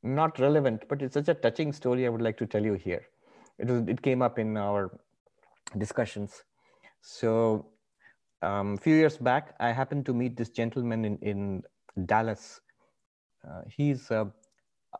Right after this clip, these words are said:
a shaman. You know what a shaman is? Um,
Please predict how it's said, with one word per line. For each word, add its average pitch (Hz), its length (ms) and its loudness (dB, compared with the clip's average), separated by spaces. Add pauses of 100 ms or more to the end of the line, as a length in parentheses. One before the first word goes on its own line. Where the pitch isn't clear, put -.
(380)
a 107 220 0
shaman. 135 520 0
You 135 100 -2
know 156 120 -2
what 160 140 -2
a - 20 -2
shaman 147 460 -4
is? 160 320 -6 (100)
Um, 107 380 -2